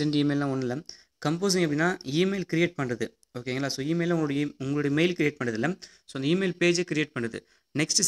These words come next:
செண்டிங் இமெயில் அப்படின்னா, நீங்க டைப் பண்ணதுக்கு அப்புறம் அந்த டைப்பிங்ல பண்றீங்களா? So, அதுதான் வந்து கம்போசிங். So, அதுக்கப்புறம் அதை சென்ட் பண்றது தான் வந்து செண்டிங் இமெயில். ஓகேவா?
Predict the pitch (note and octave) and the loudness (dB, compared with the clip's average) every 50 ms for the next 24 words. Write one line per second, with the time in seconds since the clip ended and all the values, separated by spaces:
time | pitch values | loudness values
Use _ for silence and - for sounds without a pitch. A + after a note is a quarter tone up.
0 | - E3+ F3+ G3 G3+ G#3+ G3+ F3+ E3+ F3 F3 E3+ E3 D3 C3+ C3 C3 D3 E3+ F3 | 6 4 4 4 2 0 0 2 2 4 4 4 2 2 0 0 0 2 2 2
1 | E3 D#3 D3 C#3 - E3 F#3 G3 - - E3 D#3 C#3 C3+ C#3 - - D3+ D3 C#3 | 2 0 -2 0 2 2 2 2 2 0 0 0 0 0 -2 -2 -2 -2 -2 -2
2 | C3 - D#3 E3 E3 F3 F3 E3+ E3+ - D3 C#3 D3+ D3 D3 D3+ D3+ C#3+ C3 C3+ | -2 -2 -2 -2 -2 0 -2 -2 -2 -4 -6 -8 -6 -6 -6 -6 -6 -6 -6 -6
3 | C#3+ D#3+ D#3 D3 D3 - - C#3 C#3 D3 D3+ C3+ B2 C#3 E3 - _ - - - | -4 -4 -4 -4 -4 -4 -4 -4 -2 -2 -2 -2 -2 -4 -6 -8 _ -20 -20 -20
4 | _ - - D#3+ D3+ D3+ D#3 F#3 G#3 G#3 F#3+ - - E3 F3+ F#3+ F#3+ F#3+ F3 F3 | _ -6 -2 0 2 2 2 0 0 -2 0 2 2 2 2 2 0 2 2 0
5 | E3 - D#3+ D#3+ D#3+ F#3+ C#4+ E4 - - E3 D#3+ D#3+ D3+ C#3 B2+ A#2+ A#2 A2+ - | 2 2 0 0 0 0 -2 0 0 0 0 2 2 2 0 0 -2 -2 -4 -4
6 | B2 B2+ B2 B2+ C3+ C3+ | -4 -4 -2 -2 -2 -2